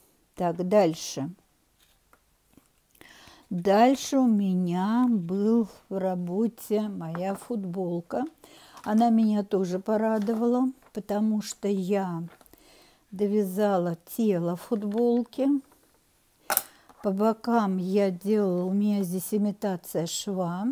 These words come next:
и я сделала прибавки. Раз, два, три, четыре, пять, шесть, семь, восемь, девять, десять прибавок.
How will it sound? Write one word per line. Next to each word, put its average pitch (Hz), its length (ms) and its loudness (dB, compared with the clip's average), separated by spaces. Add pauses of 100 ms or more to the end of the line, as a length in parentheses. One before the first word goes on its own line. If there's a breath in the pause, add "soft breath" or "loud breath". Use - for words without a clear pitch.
(200)
и 214 100 -2
я 190 380 0
сделала 220 1040 -2 (480 soft breath)
прибавки. 185 760 -2
Раз, 175 340 -6
два, 185 280 -2
три, 185 300 -6
четыре, 233 440 -4
пять, 185 360 -10
шесть, 226 400 -4
семь, 190 260 -2
восемь, 208 460 -4
девять, 196 340 0
десять 208 480 -4
прибавок. 175 680 -4